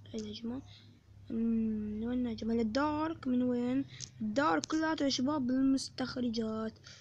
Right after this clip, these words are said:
هنا مستخرج وهنا مستخرج. طيب، طيب، حاضر.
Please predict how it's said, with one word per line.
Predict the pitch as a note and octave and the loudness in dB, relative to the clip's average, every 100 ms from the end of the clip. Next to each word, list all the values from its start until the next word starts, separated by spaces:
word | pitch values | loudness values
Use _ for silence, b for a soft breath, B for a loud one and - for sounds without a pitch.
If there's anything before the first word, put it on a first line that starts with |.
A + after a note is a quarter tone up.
| B B - - - | B B -20 -20 -4
هنا | B3 C4+ | 2 2
مستخرج | C4 B3 - C#4+ D4 C4+ | 2 -2 -8 -4 -4 -2
وهنا | B3 | -2
مستخرج. | A3 - - - A3 A3 | -4 -8 -12 -8 -6 -4
طيب، | A3+ G#3+ G#3 | -4 -4 -6
طيب، | - A3+ B3 C#4+ - | -6 -4 -4 -6 -8
حاضر. | A3+ A3 A3 A#3 D4 | -10 -8 -8 -8 -10